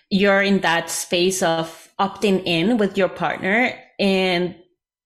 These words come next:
you opt in to have an encounter and have an exploration, and you have the means and the communication skills, both of you, to see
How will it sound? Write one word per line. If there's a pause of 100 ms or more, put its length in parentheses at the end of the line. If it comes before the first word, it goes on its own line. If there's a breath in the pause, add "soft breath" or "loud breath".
(100)
you
opt
in
to
have
an
encounter
and
have
an
exploration,
and
you
have
the
means (400 loud breath)
and
the
communication
skills, (100)
both
of
you, (600 loud breath)
to
see